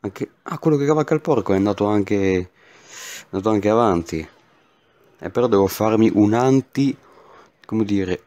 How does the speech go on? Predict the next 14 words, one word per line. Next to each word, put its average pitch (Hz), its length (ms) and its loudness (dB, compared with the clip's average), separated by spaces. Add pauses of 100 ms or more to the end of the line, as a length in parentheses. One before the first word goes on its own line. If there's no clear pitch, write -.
un 113 200 2
anti, 170 720 0 (460)
anti-orda. 104 840 0 (460)
Perché 95 180 -10
se, 101 320 -2
perché 98 220 -4
qua 101 260 -2 (1300)
non 95 100 -8
si - 120 -4
va 117 80 2
molto 101 300 0
lontano, 82 520 -2 (640)
se - 160 -12
no. 82 240 -6